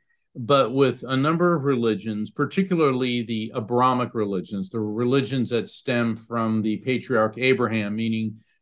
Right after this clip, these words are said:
Judaism, Christianity, and Islam, um, there are passages in scripture that say, "Mediums are not of God," and, you know, this is, "Don't consult with them."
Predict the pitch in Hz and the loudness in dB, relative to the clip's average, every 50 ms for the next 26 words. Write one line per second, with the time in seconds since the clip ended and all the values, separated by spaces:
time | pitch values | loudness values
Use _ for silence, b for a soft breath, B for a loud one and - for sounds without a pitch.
0 | _ _ - 143 147 139 139 135 135 135 127 117 - 131 120 120 117 117 - 143 | _ _ 0 2 2 4 4 4 4 4 2 2 0 -2 -2 -2 -2 -2 -2 -4
1 | 131 - - - 123 120 120 123 120 113 117 117 113 113 107 104 107 110 - 135 | -4 -4 -4 -2 0 0 2 2 2 2 2 2 2 0 0 0 -2 -2 0 0
2 | 143 139 - - - 113 104 95 92 92 92 98 95 - _ _ _ _ _ _ | 2 2 0 -2 -2 -4 -4 -4 -6 -6 -6 -8 -10 -14 _ _ _ _ _ _
3 | _ _ _ _ _ _ _ _ - 139 127 120 120 117 117 113 110 107 98 92 | _ _ _ _ _ _ _ _ 2 4 6 6 6 6 4 2 2 0 -2 -6
4 | - _ _ _ _ _ _ _ - 147 120 143 147 143 139 135 127 127 - 160 | -10 _ _ _ _ _ _ _ -6 0 4 4 6 6 6 4 2 2 0 0
5 | 151 156 165 156 - 151 123 143 139 135 127 127 123 113 123 127 117 113 - - | 2 2 0 -2 -4 -6 -6 -4 -2 0 0 0 -2 -4 -4 -6 -8 -6 -2 0
6 | 139 123 - - 135 123 104 - 135 120 120 120 131 139 139 143 135 117 127 131 | 0 0 0 -2 -4 -4 -2 -2 -2 -2 0 0 0 2 2 0 0 -2 -2 -4
7 | 131 127 127 120 120 120 107 101 127 123 120 120 117 117 117 120 120 117 113 110 | -2 0 0 0 0 -2 -2 0 0 2 2 4 2 2 2 0 0 0 0 -2
8 | 110 113 117 113 110 110 110 110 101 127 120 - - 127 110 95 - 127 127 123 | -2 -2 -4 -4 -4 -6 -6 -4 -4 -4 -4 -4 -4 -4 -4 -2 -2 -2 -2 -2
9 | 117 131 - - - 135 123 120 107 117 120 - - 123 117 117 117 113 | -2 -4 -4 0 2 2 2 2 2 0 -2 -2 -2 -2 -2 -2 -2 -4